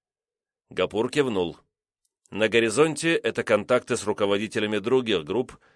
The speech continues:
которые будут работать по своим задачам. На этапе подготовки такие контакты исключены. Более того, факт даже случайной встречи моментально приведет к отмене операции.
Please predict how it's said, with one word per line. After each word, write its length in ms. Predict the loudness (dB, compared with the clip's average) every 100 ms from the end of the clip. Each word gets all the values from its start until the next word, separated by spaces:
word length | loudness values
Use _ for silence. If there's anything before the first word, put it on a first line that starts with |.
| _ 0
которые 380 | 2 4 4
будут 320 | 4 0 0 2
работать 440 | 4 2 -2 -2
по 120 | -2
своим 340 | 0 0 0 0
задачам. 580 | 0 0 -2 -6 -10 -14 _ _ _ _ _ _ _ _
На 180 | 0 2
этапе 300 | 4 4 4
подготовки 580 | 0 2 2 2 0 -2
такие 320 | -2 -2 -2
контакты 520 | 0 0 0 0 -2
исключены. 580 | -4 -4 -6 -4 -4 -6 _ _ _ _ _ _ _ _ _
Более 380 | -2 2 4 2
того, 360 | 0 -2 -4 -8 _ _ _
факт 420 | -4 0 0 0 2
даже 320 | 4 4 4
случайной 520 | 0 2 4 6 4
встречи 440 | 2 2 2 0
моментально 640 | 0 0 0 2 2 2 0
приведет 480 | 0 0 2 0 0
к 80 |
отмене 420 | -2 -2 -4 -2 -2
операции. 680 | 0 0 -2 -4 -6 -6